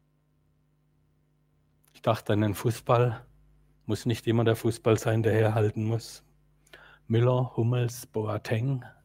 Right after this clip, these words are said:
weg. Man kann darüber denken, wie man will. Es war für mich einfach nur so plastisch. Wie macht es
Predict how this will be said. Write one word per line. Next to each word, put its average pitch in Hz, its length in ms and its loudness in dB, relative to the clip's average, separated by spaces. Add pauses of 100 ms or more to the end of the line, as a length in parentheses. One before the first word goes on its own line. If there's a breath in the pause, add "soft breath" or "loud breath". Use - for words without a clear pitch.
weg. 117 360 -4 (1700)
Man 101 80 -10
kann 101 220 -2
darüber 104 260 2
denken, 104 420 -2
wie 101 240 0 (240)
man 98 200 0
will. 120 260 6 (1120 loud breath)
Es - 100 -14
war 104 140 0
für 110 140 0
mich 104 180 0
einfach 110 300 0
nur 107 160 -2
so - 160 -8
plastisch. - 760 -12 (1300)
Wie 107 100 4
macht 117 280 0
es - 280 -4